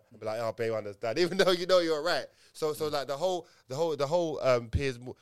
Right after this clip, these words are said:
Morgan thing, like, trying, like, trying to bait, bait him, draw him out and speak about the random fourteen-year-old. And it's, it's, come on, bro. Like, so, like, when you get skilled at this thing, yeah, I learned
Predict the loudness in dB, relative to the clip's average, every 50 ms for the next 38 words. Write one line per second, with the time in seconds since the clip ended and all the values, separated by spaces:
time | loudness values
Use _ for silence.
0 | _ _ -6 -6 -6 -6 -6 -8 -8 -8 -4 -4 -4 -4 -4 -6 -8 -6 -6 -6
1 | -8 -8 -8 -10 -8 -8 -6 -2 2 2 2 2 0 _ _ _ _ _ _ _
2 | _ _ _ _ _ _ _ 0 0 2 2 2 0 0 -2 -2 -6 -8 -4 0
3 | 4 4 4 4 4 4 4 2 2 0 -6 -6 -8 -8 -6 -2 0 2 2 2
4 | 2 -2 _ _ _ _ _ _ -14 -6 0 0 0 0 0 -4 -8 -8 -10 -10
5 | -8 -8 -4 -2 -2 -2 -2 -2 -6 -10 -10 -10 -10 -10 -10 -8 -10 -10 -10 -12
6 | -18 -20 -20 -20 -20 -20 -20 -20 -20 -14 -14 -12 -12 -12 -14 -12 -10 -10 -8 -6
7 | -6 -6 -6 -8 -8 -4 -2 -2 0 -2 -4 -4 -4 -6 -6 -6 -6 -4 -2 -2
8 | -2 -2 -6 -6 -8 -6 -8 -8 -8 -8 -10 -10 -10 _ _ _ _ _ _ _
9 | _ _ _ _ _ _ _ _ _ -4 -2 -2 0 2 2 0 0 -4